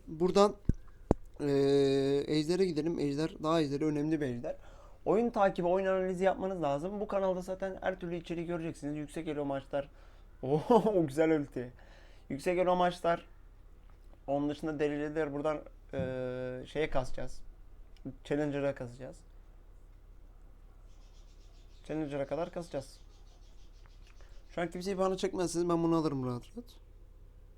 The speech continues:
Baruka gelmişken vuraydın. İki skill ataydın. Sen yoksun diye ayrı aşağı inebilir.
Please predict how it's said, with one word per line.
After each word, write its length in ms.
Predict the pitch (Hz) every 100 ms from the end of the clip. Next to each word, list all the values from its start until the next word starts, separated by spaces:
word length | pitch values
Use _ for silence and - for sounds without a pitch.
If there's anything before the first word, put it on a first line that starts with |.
| - -
Baruka 280 | 160 170
gelmişken 520 | 180 180 180 - 190 165
vuraydın. 520 | 170 185 190 170 143 - -
İki 200 | 151 165
skill 260 | - 170 170
ataydın. 300 | 156 135 - - - - - - - - - - - - - - - - - - - - - -
Sen 100 | 165
yoksun 260 | 175 165
diye 80 | 170
ayrı 240 | 170 170
aşağı 260 | 170 165 170
inebilir. 460 | 170 170 156 -